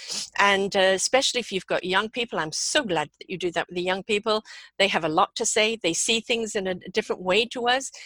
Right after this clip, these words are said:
And the more that they can learn to articulate that and get our attention, the better, plus the fact they're our future leaders. Our,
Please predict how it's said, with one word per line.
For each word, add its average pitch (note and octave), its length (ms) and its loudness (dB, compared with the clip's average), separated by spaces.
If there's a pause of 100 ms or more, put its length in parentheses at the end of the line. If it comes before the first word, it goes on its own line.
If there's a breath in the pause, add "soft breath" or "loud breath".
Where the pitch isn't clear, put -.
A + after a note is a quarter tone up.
(260 loud breath)
And G3 120 2
the F#3+ 60 4
more G3+ 220 2
that G3+ 180 0
they G3 140 0
can F#3 160 -6
learn F#3+ 160 0
to - 140 -4
articulate - 640 -2
that F#3+ 180 -2
and F3 100 -10
get F3+ 220 -2
our F3+ 80 -4
attention, F3 560 -6
the D#3+ 80 -6
better, D3+ 380 -2 (380)
plus F#3+ 200 -2
the F3 100 -6
fact - 260 -2
they're E3 240 -4
our D#3+ 80 -4
future D#3+ 360 -6
leaders. D3+ 600 -6
Our, E3 320 -2